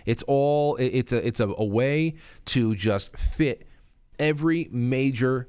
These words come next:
population center on Earth and then trickle down to the suburbs and the rural areas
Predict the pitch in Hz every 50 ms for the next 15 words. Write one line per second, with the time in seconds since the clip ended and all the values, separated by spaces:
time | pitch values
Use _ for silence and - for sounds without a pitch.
0 | - - - - - 131 131 127 135 123 117 113 117 107 - 113 110 - - 123
1 | 113 110 107 107 - - 107 110 113 123 135 - - 117 110 95 90 87 - -
2 | - - - 120 117 107 101 117 120 131 139 135 - - - 131 - 147 151 139
3 | 123 127 117 120 117 113 113 117 110 - - - - - - - - 135 127 123
4 | 113 110 - - - 127 123 120 120 117 113 113 107 98 - - 127 120 117 107
5 | 104 107 110 110 110 113 113 - 107 107 101 95 92 92 90 90 92 -